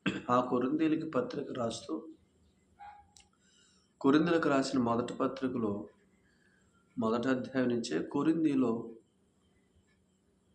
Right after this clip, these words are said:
ఉన్న కలహాల గురించి, కక్షల గురించి, భేదాల గురించి, అక్కడున్న,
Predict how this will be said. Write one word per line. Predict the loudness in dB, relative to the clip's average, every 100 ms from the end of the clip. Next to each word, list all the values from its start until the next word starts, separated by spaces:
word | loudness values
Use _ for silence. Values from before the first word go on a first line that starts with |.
| _ _ 0
ఉన్న | 2 2
కలహాల | 2 2 4 4 2
గురించి, | 2 -2 -4 -2 -4 -4
కక్షల | -4 -6 -4 -2
గురించి, | -2 -2 -4 -6 -8 -12 -14 -20 _ _ _ _ _ _ -4
భేదాల | -2 0 2 2
గురించి, | 2 -2 -4 -8 -12 -16 _ _ _ _ _ -14 -14 -14 -18 _ _ _ _ _ _ _ _ _ _ _ -20 -20 -20 -20 _ _ _ -20 -20 -20 -20 _ _ -20 -20 -20 -20 -20 -20 _ _ _ _ _ _ -2
అక్కడున్న, | 0 2 4 4